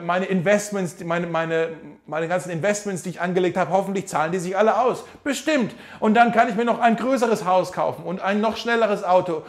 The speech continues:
Und dann bin ich noch glücklicher. Und immer aufwärts, immer aufwärts, immer aufwärts. Und wir denken, die guten Zeiten sind Norm.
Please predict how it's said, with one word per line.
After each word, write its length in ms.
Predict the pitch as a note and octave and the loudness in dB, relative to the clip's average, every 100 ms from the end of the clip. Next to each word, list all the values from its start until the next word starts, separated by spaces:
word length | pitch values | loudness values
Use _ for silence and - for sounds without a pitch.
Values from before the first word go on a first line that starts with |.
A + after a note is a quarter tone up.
| - | -4
Und 100 | G#3 | 2
dann 160 | A3 G#3+ | 4 4
bin 100 | B3+ | 2
ich 100 | G#3+ | 2
noch 240 | B3 A#3 | 2 2
glücklicher. 460 | G#3+ G#3+ F#3 - F#3 | 0 0 0 -2 -2
Und 140 | F3+ | 0
immer 340 | C4+ D4 B3 G#3+ | 0 0 2 4
aufwärts, 440 | C4 B3+ F#3+ - | 4 4 -2 -2
immer 260 | A#3+ A#3 F3+ | -2 0 2
aufwärts, 380 | B3+ G3+ G3 | 0 0 -2
immer 180 | G#3 G3+ | 0 2
aufwärts. 460 | F#3 A#3+ F3 D3+ - - - | 4 4 2 -4 -8 -18 -6
Und 160 | E3 | 2
wir 100 | F#3 | 2
denken, 380 | F3 A#3+ C#4 G#3 | 4 0 2 2
die 160 | F3+ D3 | 0 4
guten 380 | B3+ E4 G#3+ | 6 6 2
Zeiten 420 | - F3+ G3 G3 D3+ | -4 -2 -2 -4 -4
sind 340 | G#3 F#3 - | -2 -4 -4
Norm. 640 | F3+ F#3 A#3 G#3+ C3 A#2 | 0 2 4 2 0 -6